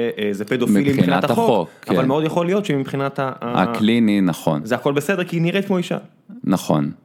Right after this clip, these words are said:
Speaker 2: נכון. לא, אף אחד לא יגיד לך באמת, זה בסדר.
Speaker 1: מה הכוונה
Speaker 2: גם
Speaker 1: אף אחד
Speaker 2: ב-
Speaker 1: לא יגיד? העובדה היא שמדינת ישראל נותנת לזה לקרות, אז כנראה שמספיק
Speaker 2: כן,
Speaker 1: אנשים,
Speaker 2: זו
Speaker 1: אה,
Speaker 2: סוגיה שתשמע, היא כאובה ועצובה, אני אפילו לא, לא נכנס אליה,
Speaker 1: חרדים,
Speaker 2: כי
Speaker 1: ערבים, יש פה כל כך הרבה מגזרים שבהם
Speaker 2: כן,
Speaker 1: זה פשוט
Speaker 2: זה
Speaker 1: סבבה.
Speaker 2: עניין תרבותי, זה עניין תר-, תרבותי כואב, אני חושב שיש לנו, אה,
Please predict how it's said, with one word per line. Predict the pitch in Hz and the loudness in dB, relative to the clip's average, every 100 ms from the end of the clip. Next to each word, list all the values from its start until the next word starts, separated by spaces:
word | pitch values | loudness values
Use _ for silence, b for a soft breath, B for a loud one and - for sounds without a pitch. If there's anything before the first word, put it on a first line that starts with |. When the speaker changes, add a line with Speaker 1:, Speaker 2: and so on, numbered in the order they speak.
| _ - | _ -10
Speaker 2:
נכון. | - - | -6 0
לא, | 95 107 117 | 2 2 2
אף | 107 120 139 | 0 0 -2
אחד | 131 113 | 0 0
לא | 98 | 2
יגיד | 92 90 90 | 2 2 0
לך | 92 90 | 0 0
באמת, | 78 80 85 95 87 | 0 2 4 4 2
זה | 85 | 0
בסדר. | 78 - - 82 67 69 | -2 -2 0 0 0 -2
Speaker 1:
מה | 67 | -2
הכוונה | 135 87 | 0 0
Speaker 2:
גם | 85 | 2
Speaker 1:
אף | |
אחד | 85 | 0
Speaker 2:
ב- | |
Speaker 1:
לא | 110 | 0
יגיד? | 110 | 0
העובדה | 110 104 113 135 | -2 -2 -2 0
היא | 143 | 0
שמדינת | 123 123 117 127 | 0 0 0 -2
ישראל | 123 123 127 | -4 -2 -2
נותנת | 117 - 131 127 | 0 0 0 0
לזה | 120 | 0
לקרות, | 123 123 220 185 | -2 0 0 0
אז | 127 | -4
כנראה | 113 131 131 147 | -2 0 2 0
שמספיק | 151 139 127 - 160 | 0 -2 -2 -2 2
Speaker 2:
כן, | 123 | 2
Speaker 1:
אנשים, | 117 107 | 2 2
Speaker 2:
זו | - | 2
Speaker 1:
אה, | |
Speaker 2:
סוגיה | 127 123 95 87 87 98 101 | 2 2 2 2 2 4 2
שתשמע, | 92 92 - 98 98 | 0 -4 0 0 2
היא | 90 | 0
כאובה | - 87 80 87 98 | 0 0 2 0 0
ועצובה, | 87 85 85 - 80 90 101 95 | 0 -2 -2 -4 -2 0 2 0
אני | 85 85 85 | 0 0 -2
אפילו | - 101 98 | 0 0 2
לא, | 95 95 98 92 87 85 | 2 2 2 2 0 2
לא | 92 | 2
נכנס | 95 90 95 98 - | 2 0 0 -2 0
אליה, | 92 87 85 | 0 2 0
Speaker 1:
חרדים, | 107 143 160 | 0 2 2
Speaker 2:
כי | |
Speaker 1:
ערבים, | 110 104 131 160 | 0 -2 -2 0
יש | 127 | 0
פה | 127 | -2
כל | 135 143 | -2 0
כך | 143 | 0
הרבה | 139 | 0
מגזרים | 147 135 120 120 143 | 0 0 -2 0 0
שבהם | 156 131 | 0 2
Speaker 2:
כן, | - | 2
Speaker 1:
זה | 147 | 0
פשוט | - 165 | 0 2
Speaker 2:
זה | |
Speaker 1:
סבבה. | 110 117 | 2 4
Speaker 2:
עניין | 131 190 156 | 4 2 2
תרבותי, | 113 101 98 95 117 117 110 - | 2 2 0 2 2 2 2 2
זה | 95 | 2
עניין | 101 110 | 4 2
תר-, | 113 110 101 101 | 2 0 0 0
תרבותי | 98 90 95 113 | 0 2 0 0
כואב, | 107 95 95 110 101 87 | 0 2 2 2 0 -2
אני | 90 | -4
חושב | - 87 107 | -2 -2 -2
שיש | 104 98 98 101 - | 0 0 0 0 -2
לנו, | 95 92 87 87 | 0 2 2 0
אה, | 82 | 0